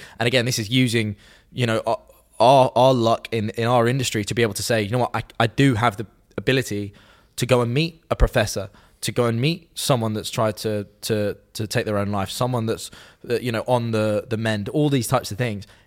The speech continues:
And I can do that via a T V show. And if I do that via a, a T V show or a documentary, it's gonna help me because I feel like, one, I feel like I'm satisfying a creative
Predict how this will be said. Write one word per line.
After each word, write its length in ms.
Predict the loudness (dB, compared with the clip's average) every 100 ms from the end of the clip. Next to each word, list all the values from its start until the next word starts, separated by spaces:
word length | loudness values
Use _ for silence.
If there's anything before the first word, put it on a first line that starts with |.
| _ _
And 120 | 0
I 80 | 0
can 180 | 0 0
do 220 | 2 4
that 200 | 2 2
via 280 | 2 4 2
a 60 |
T 200 | 0 -2
V 140 | -2 -2
show. 240 | 0 -2 -6 _ -4
And 120 | -2
if 100 | 0
I 60 | 2
do 180 | 4
that 180 | 4 4
via 340 | 4 4 4 0
a, 40 | -4
a 60 | -4
T 160 | -2
V 80 | 0
show 140 | 4 4
or 80 |
a 60 | 4
documentary, 720 | 0 -2 -4 -2 -4 -8 -10 _ _ _ _ _ _ _ _ _ _ _ _
it's 100 | -2
gonna 160 | 2 4
help 240 | 4 2
me 380 | 0 -2 -2 -8 _
because 200 | 0 0
I 40 |
feel 180 | 2 4
like, 300 | 4 2 0
one, 200 | 2 2
I 40 | 2
feel 180 | 2
like 420 | 2 2 0 -8 -20 _ _ _ _ _ _
I'm 160 | 0 2
satisfying 580 | 0 0 2 2 2 -2
a 100 | -6
creative 880 | _ -2 2 4 2 0 -6 -10